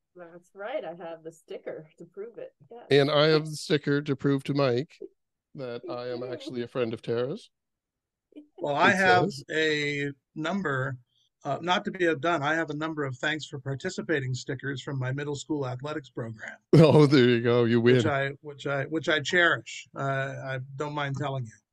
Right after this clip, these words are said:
Speaker 3: So.
Speaker 2: But I didn't participate in that many athletics in high school, so you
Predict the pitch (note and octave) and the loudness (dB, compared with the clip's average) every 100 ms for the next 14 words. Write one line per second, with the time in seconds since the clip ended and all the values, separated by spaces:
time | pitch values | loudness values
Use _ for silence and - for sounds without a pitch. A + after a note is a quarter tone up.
0 | _ - - B2+ B2+ - C3 D#3 D3+ F3 | _ -20 -14 0 2 4 4 6 4 4
1 | E3+ - D3+ C#3+ D3 B2+ B2 B2 A#2+ A#2 | 2 0 -2 -4 -4 -2 0 0 0 0
2 | C3+ A2+ A2+ A2 A2 - G#2+ G#2+ - A2 | -2 0 2 2 0 -2 -4 -4 -2 -2
3 | G2+ A2 G#2 G#2 - G2+ G2 - G2 | 0 0 0 -2 -4 -4 -4 -4 -4